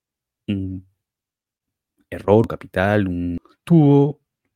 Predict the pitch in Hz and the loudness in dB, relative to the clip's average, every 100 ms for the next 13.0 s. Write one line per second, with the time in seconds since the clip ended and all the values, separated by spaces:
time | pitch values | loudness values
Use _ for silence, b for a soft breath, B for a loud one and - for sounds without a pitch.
0 | _ _ _ _ _ _ _ _ _ _ | _ _ _ _ _ _ _ _ _ _
1 | _ _ _ _ _ _ - 101 92 101 | _ _ _ _ _ _ 0 2 2 2
2 | 131 127 120 127 123 _ _ _ _ _ | 0 -2 -2 -4 -8 _ _ _ _ _
3 | _ _ _ _ _ _ _ _ _ _ | _ _ _ _ _ _ _ _ _ _
4 | _ _ _ _ _ _ _ _ _ - | _ _ _ _ _ _ _ _ _ -4
5 | 98 104 131 98 92 117 _ _ _ _ | -2 0 2 0 -2 -8 _ _ _ _
6 | _ _ _ _ _ _ _ _ _ _ | _ _ _ _ _ _ _ _ _ _
7 | _ _ _ _ _ _ _ _ _ _ | _ _ _ _ _ _ _ _ _ _
8 | _ _ _ _ _ _ _ _ 101 107 | _ _ _ _ _ _ _ _ -2 0
9 | 113 - - 98 98 - - 87 85 - | 0 -4 -8 -2 -2 -4 -6 -8 -8 -8
10 | 92 90 90 90 87 - - _ _ _ | -6 -4 -2 -2 -2 -6 -12 _ _ _
11 | _ _ _ _ _ _ _ _ _ _ | _ _ _ _ _ _ _ _ _ _
12 | _ _ _ _ _ _ - 120 131 - | _ _ _ _ _ _ 0 2 2 -4